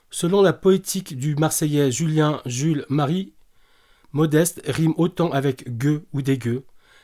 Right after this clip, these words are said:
qu'avec peste ou déteste, car selon l'accent de sa région, le E final est sonore. Les discriminations liées aux pratiques linguistiques,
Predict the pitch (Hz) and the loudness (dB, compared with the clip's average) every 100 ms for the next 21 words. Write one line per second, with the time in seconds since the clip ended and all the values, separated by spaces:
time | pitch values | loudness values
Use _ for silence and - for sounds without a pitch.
0 | _ - 147 147 - 160 160 - - 135 | _ -2 -2 -4 -2 0 0 -4 -8 -4
1 | 143 139 98 - - - - _ _ _ | -4 -4 -6 -8 -14 -20 -20 _ _ _
2 | _ _ _ 139 131 - 147 147 156 160 | _ _ _ -4 -4 -2 0 2 2 0
3 | - 175 156 156 147 139 123 131 - - | 0 0 0 0 2 0 0 -2 -6 -20
4 | - _ - 131 135 165 - - 147 156 | -20 _ -2 0 0 -2 -2 0 2 0
5 | 147 131 - 123 98 - _ _ _ _ | 0 -2 0 -2 -4 -10 _ _ _ _
6 | - - _ _ - 147 147 202 - 196 | -20 -20 _ _ -4 -2 0 -4 -4 2
7 | 196 185 - 175 - 151 160 - 156 160 | 4 4 0 -2 -2 0 0 0 -2 -4
8 | - 180 170 175 - 131 127 | -2 0 0 -4 -8 -10 -10